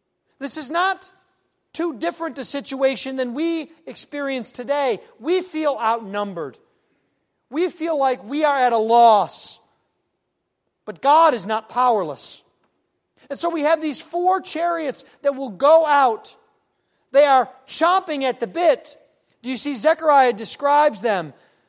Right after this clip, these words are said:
They're strong horses and they're impatient. You can almost imagine in your mind's eye the holder of the reins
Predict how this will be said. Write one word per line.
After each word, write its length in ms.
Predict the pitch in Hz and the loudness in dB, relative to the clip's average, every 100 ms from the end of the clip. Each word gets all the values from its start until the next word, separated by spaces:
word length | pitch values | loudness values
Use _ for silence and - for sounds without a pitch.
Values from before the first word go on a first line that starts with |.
| _ | _
They're 160 | 240 233 | 0 0
strong 600 | - - 330 349 349 294 | -2 0 4 6 4 2
horses 480 | 277 302 - 240 254 | 0 0 -2 -8 -8
and 140 | 233 | -4
they're 120 | 247 | -4
impatient. 680 | 254 233 - 302 247 233 170 _ - | -6 -8 -4 -4 -4 -10 -12 _ -18
You 100 | 254 | -6
can 120 | 285 | -2
almost 340 | 294 277 - | 0 -2 -6
imagine 500 | 247 262 320 262 269 | -4 -2 0 -2 -6
in 100 | 247 | -6
your 100 | 240 | -4
mind's 400 | 240 254 254 214 | -2 -2 -2 0
eye 380 | 247 254 247 220 - _ | 2 2 2 -2 -8 _
the 160 | 233 214 - _ _ _ | -12 -12 -14 _ _ _
holder 460 | 269 339 349 294 | 4 4 4 0
of 100 | 254 | 0
the 80 | 240 | 0
reins 540 | 240 277 277 254 208 | 0 0 0 -4 -8